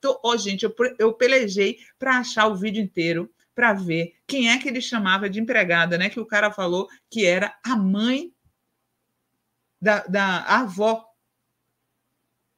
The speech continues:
Não, a mãe da, da filha dele, né? Eu,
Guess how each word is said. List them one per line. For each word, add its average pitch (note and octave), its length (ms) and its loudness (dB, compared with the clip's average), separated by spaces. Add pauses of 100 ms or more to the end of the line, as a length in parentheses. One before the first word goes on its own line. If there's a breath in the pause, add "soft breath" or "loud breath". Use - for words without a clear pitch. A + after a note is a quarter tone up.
(1080)
Não, F3+ 240 -2
a F#3 80 0
mãe B3 400 2
da, C#4 180 4
da A#3 140 2
filha A#3+ 380 0
dele, E3+ 340 -2
né? A3 240 -4 (200 loud breath)
Eu, - 120 -12